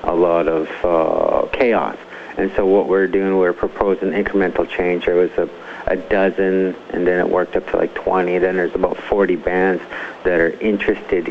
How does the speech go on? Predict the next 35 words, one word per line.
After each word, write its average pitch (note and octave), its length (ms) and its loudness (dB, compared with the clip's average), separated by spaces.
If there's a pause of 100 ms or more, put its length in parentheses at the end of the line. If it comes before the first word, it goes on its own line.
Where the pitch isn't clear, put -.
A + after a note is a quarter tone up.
(120)
in G2 380 2
owning F#2+ 400 2
their F2 120 2
own F2+ 200 2
reserves. E2+ 460 2 (180)
So F2+ 100 2
if - 140 -2
you F2+ 80 0
take - 280 0
Whistler F#2 320 -2
Pines F#2+ 380 0
for F2+ 200 0
an F2+ 100 -2
example, F2+ 600 0 (320)
we F#2+ 100 2
have E2+ 100 -2
twenty-two - 420 0
homes G2 380 0
on F2 100 0
this F2 220 0
reserve, E2 440 0
and E2+ 120 -6
if E2 200 -8
we F2+ 300 4 (400)
get G2+ 180 2
our F2+ 220 2
Indigenous F#2 640 0 (100)
Land F2+ 420 2
Title A#2 520 2
Act F2 340 -2 (180)
through F#2+ 160 0 (200)
Parliament, A2 480 2 (680)
um, F2+ 460 -2
we G2+ 160 4
would F#2+ 300 2